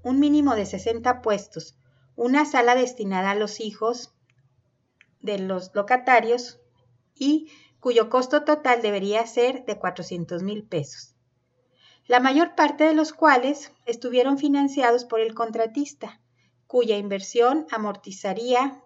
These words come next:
por la concesión de la explotación del mercado por varios años al compartir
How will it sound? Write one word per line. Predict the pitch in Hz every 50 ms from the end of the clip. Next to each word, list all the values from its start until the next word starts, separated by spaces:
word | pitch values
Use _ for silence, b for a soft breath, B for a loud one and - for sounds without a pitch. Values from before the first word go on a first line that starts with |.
| _
por | _ 226 214 196
la | 190 190
concesión | - 190 190 190 196 175 - - 214 214 220 226
de | 247
la | 262
explotación | 269 269 - 269 240 240 240 233 233 - 233 220 214 214
del | 226 240
mercado | 247 254 247 247 - 233 214 208 214 208
por | - 175 175
varios | 190 190 196 240 254 247 -
años | 254 240 220 220 220 220 - _ _ _ _ _ _ _ _
al | - 202 202 202
compartir | - 202 196 196 196 185 185 - - 233 214 196 196 -